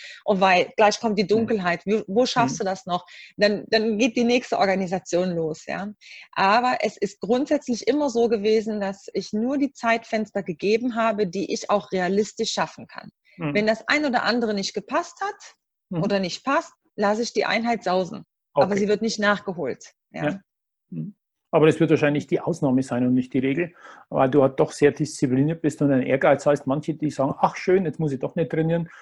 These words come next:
Speaker 2: weil der Schweinehund, glaube ich, ist schon immer wieder täglich mal am Bellen und sagt, „Hey, muss denn das sein? Brauche ich denn das?“
Speaker 1: Der Schweinehund ist jeden Tag da. Das ist so,
Speaker 2: Mhm.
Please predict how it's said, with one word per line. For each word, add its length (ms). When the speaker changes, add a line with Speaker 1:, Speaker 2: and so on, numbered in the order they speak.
Speaker 2:
weil 120
der 80
Schweinehund, 560
glaube 240
ich, 120
ist 160
schon 200
immer 240
wieder 180
täglich 360
mal 160
am 160
Bellen 320
und 120
sagt, 280
„Hey, 260
muss 220
denn 100
das 160
sein? 440
Brauche 240
ich 100
denn 180
das?“ 280
Speaker 1:
Der 60
Schweinehund 540
ist 160
jeden 240
Tag 300
da. 360
Das 180
ist 180
so, 220
Speaker 2:
Mhm. 100